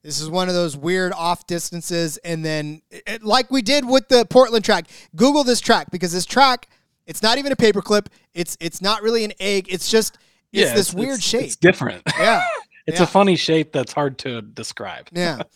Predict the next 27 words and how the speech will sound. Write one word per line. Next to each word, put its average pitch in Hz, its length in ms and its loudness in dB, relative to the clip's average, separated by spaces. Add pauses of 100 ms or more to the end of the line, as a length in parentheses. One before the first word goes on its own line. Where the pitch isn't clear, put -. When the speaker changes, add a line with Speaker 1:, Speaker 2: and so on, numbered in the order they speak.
(160)
Speaker 1:
Uh, 175 220 2
it's, 190 160 -2
it's, 190 260 -2
it's 185 200 -4
narrower 247 880 8
on 190 200 2
turns 214 520 -2
one 214 200 0
and 202 140 -4
two 208 460 0 (280)
than 185 160 -2
it 185 120 0
is 190 200 0
on 175 140 -2
three 180 220 -2
and 160 120 -4
four. 160 400 0
It's 156 120 -4
almost 208 180 0
like 196 80 -8
a 180 60 -4
super 208 280 0
speedway 190 520 0
on 175 100 0
three 190 220 0
and 180 100 -4
four, 170 420 2